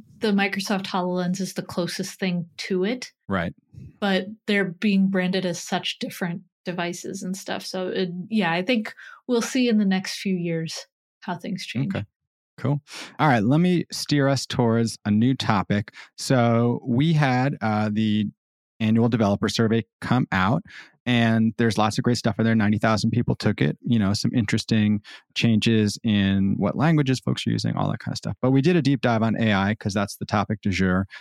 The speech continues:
Speaker 2: And interestingly, you know, found that a lot of developers feel pretty positive about it, that it increases productivity, speeds up learning, you know, improves accuracy, those kinds of things. And that a lot of them are trying them out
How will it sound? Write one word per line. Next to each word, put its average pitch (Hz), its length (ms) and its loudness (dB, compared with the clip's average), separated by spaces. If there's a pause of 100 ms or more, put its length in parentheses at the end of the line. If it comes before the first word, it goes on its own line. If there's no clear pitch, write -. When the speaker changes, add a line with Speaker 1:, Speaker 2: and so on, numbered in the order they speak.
(260)
Speaker 2:
And 113 640 2 (420)
interestingly, 131 800 2
you 160 120 2
know, 117 140 2
found 120 360 2
that 110 280 2
a 110 60 0
lot 120 180 2
of 127 100 0
developers 110 880 0 (220)
feel 175 200 2
pretty 156 240 2
positive 104 480 0
about 90 300 0
it, 95 60 -6 (140)
that 101 120 0
it 95 80 2
increases - 420 -4
productivity, 151 580 2
speeds 180 320 -4
up - 120 0
learning, 135 680 2 (100)
you 95 100 -2
know, 87 100 0
improves 101 400 0
accuracy, 123 580 0
those 110 180 2
kinds 107 240 2
of 104 100 -2
things. 104 380 0 (380)
And 120 120 4
that 123 60 4
a 123 40 4
lot 127 140 4
of 120 100 2
them 113 180 2
are 110 240 0 (220)
trying 117 440 2
them 95 120 2
out 123 300 0